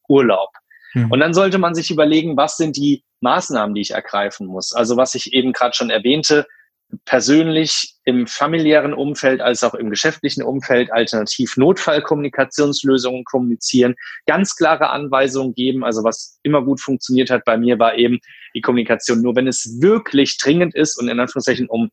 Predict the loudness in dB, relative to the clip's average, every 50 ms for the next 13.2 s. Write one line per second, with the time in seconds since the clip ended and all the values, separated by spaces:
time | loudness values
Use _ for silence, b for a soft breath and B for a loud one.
0 | _ -2 0 2 2 4 2 2 -2 0 2 2 2 2 0 -2 -2 -2 -2 -2
1 | -2 -2 -2 -2 -2 -2 -2 -4 -4 -4 -4 -6 -8 -8 -8 -10 -8 -6 -6 -6
2 | -4 -6 -8 -8 -10 -4 2 2 2 2 2 -2 _ b b b b b b -4
3 | -2 -2 0 0 -2 -2 0 0 0 0 0 -2 -6 -4 -2 -2 0 0 2 2
4 | 0 0 0 0 0 -2 -2 -2 -4 -2 0 0 0 -2 -2 -2 -4 -2 0 2
5 | 4 4 4 4 2 0 -2 -6 -12 -14 -14 -14 -14 -14 -8 -2 -2 -2 -2 -2
6 | -6 -8 -8 -10 -10 -10 -8 -6 -4 -2 0 2 2 2 4 2 2 2 0 -4
7 | B B B _ _ _ _ _ 2 2 4 4 4 0 -2 -4 -12 _ -14 -10
8 | -4 -2 0 2 2 2 2 2 2 0 0 -4 -2 -2 -2 0 -2 -4 -6 -6
9 | -8 -10 -10 -10 B B B B B B B B B B 2 2 2 2 2 0
10 | -4 -4 -6 _ _ _ _ _ _ _ _ 0 2 2 4 4 2 0 -2 -8
11 | -6 -2 -2 -2 0 2 2 2 4 2 0 -2 -2 -6 -8 -8 _ _ _ -8
12 | -4 -4 -2 0 0 0 0 0 -2 -2 -2 -2 -2 -2 -2 0 0 0 0 0
13 | -2 -6 -10